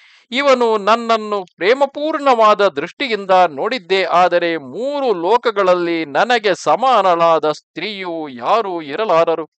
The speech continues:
ಎಂದು ಯೋಚಿಸಿದಳು. ಮಾರ್ಕಂಡೇಯರು ಹೇಳುತ್ತಾರೆ,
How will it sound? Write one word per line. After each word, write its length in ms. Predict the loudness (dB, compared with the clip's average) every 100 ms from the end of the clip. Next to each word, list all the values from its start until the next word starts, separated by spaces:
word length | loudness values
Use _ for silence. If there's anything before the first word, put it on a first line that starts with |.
| _ -10
ಎಂದು 380 | -10 -8 -8 -8
ಯೋಚಿಸಿದಳು. 600 | -8 -10 -10 -4 -4 -4 _ _ _ _ _ _
ಮಾರ್ಕಂಡೇಯರು 640 | 2 2 2 -2 2 0 0
ಹೇಳುತ್ತಾರೆ, 600 | -2 -2 0 2 2